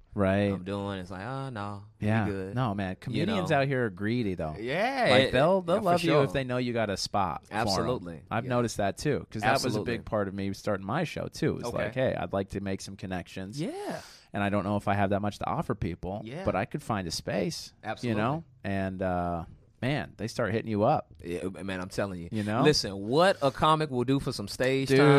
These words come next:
Speaker 1: Dude.
Speaker 2: out here in L A,
Speaker 1: Yeah.
Speaker 2: <laughs> it's crazy. Like,
Speaker 1: Not, yeah.
Speaker 2: it's hilarious, man. Like, people will do anything for some stage time. But
Speaker 1: Yeah, for
Speaker 2: hey,
Speaker 1: real.
Speaker 2: listen, I get it. But as opposed to just, you know, kinda, like, being worried about it too much, I said, "Let me start something."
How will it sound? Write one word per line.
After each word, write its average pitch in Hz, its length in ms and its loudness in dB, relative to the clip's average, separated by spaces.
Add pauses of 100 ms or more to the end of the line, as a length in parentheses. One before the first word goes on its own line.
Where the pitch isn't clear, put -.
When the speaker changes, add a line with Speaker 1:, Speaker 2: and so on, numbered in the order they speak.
(140)
Speaker 1:
Dude. 123 60 8
Speaker 2:
out 135 200 8
here 143 160 2
in 127 80 0
L 131 200 4
A, 151 220 2
Speaker 1:
Yeah. 117 640 6
Speaker 2:
<laughs> - 0 -
it's 98 100 6
crazy. 170 720 2
Like, 113 140 -2
Speaker 1:
Not, 110 220 2 (160)
yeah. 113 280 6
Speaker 2:
it's 104 140 6
hilarious, 127 680 0
man. 110 260 -2
Like, 95 300 -4
people 139 180 -2
will 123 100 -4
do 113 140 -2
anything 113 300 -2
for 101 100 -6
some 92 140 -10
stage 98 360 -2
time. 85 220 -8
But 90 120 -2
Speaker 1:
Yeah, 92 300 2 (180)
for 98 80 -4
Speaker 2:
hey, 180 100 6
Speaker 1:
real. - 40 4
Speaker 2:
listen, - 260 4
I 143 100 2
get 127 200 0
it. 127 140 -2
But 113 240 0
as 120 180 0
opposed 160 400 2
to 135 60 -2
just, 127 240 -2
you 123 60 -8
know, 120 120 -2
kinda, 117 240 -6
like, 104 240 -4
being 98 220 -4
worried 101 260 0
about 98 200 -4
it 90 40 -8
too 107 140 -6
much, 101 240 -8
I 101 40 -8
said, 104 200 -4
"Let 113 140 -6
me 160 80 -2
start 104 340 -6
something." 87 360 -8